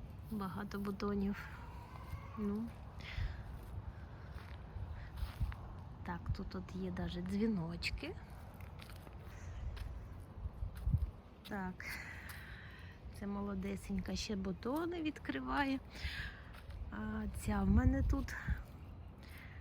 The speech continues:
вперше, не знаю назву. Це з тих, що я купувала, десять незнайомок. Августа Луїза вже відквітає, тільки одну квіточку залишила.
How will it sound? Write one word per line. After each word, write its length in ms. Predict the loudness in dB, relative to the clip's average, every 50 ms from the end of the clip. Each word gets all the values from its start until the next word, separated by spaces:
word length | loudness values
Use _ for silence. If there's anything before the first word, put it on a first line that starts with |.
| -10 -10 -10
вперше, 800 | -10 -10 -8 0 2 4 4 4 4 2 0 0 0 2 4 4 4 2 2 4
не 160 | 4 6 8
знаю 400 | 8 8 8 8 8 6 6 6
назву. 540 | 8 8 8 8 6 4 2 2 2 2 2 0 0 -4 -10 -14 -14 -14 -12 -12 -12 -10 -4
Це 200 | -2 0 0 0
з 80 | -2
тих, 220 | 0 0 0 2 2
що 160 | 2 4 6
я 160 | 6 6 4
купувала, 760 | 2 -2 -4 -4 -2 -2 2 4 4 6 6 6 4 4 2 0 -4 -8 -10 -12 -12 -12 -12 -12 -12 -12 -12 -14 -14 -14 -14 -14 -14 -12 -10 -10 -4 0
десять 600 | 2 4 6 6 6 6 4 2 0 0 -4 -6 -8 -8 -4 0
незнайомок. 880 | 4 4 6 6 6 6 8 8 6 6 6 6 4 2 2 0 -2 -4 -4 -6 -8 -10 -10 -8 -8 -8 -8 -10 -10 -10 -10 -12 -12 -12 -12 -12 -12 -12 -12 -10 -10 -10 -10 -10 -10 -8 -8 -8 -10 -10 -4 0
Августа 520 | 4 4 6 8 6 6 4 6 4 6
Луїза 480 | 8 8 10 10 10 8 8 8 6 6
вже 300 | 6 6 6 6 6 6
відквітає, 840 | 6 4 0 0 0 2 2 2 2 2 2 4 4 4 4 2 2 0 -4 -8 -12 -12 -12 -12 -12 -14 -14 -14 -14 -2
тільки 300 | 0 0 0 2 2 2
одну 280 | 2 4 4 4 2 2
квіточку 640 | 0 0 -2 0 0 -2 -2 -2 -4 -6 -6 -6
залишила. 680 | -4 -2 0 2 2 2 0 0 0 0 2 2 2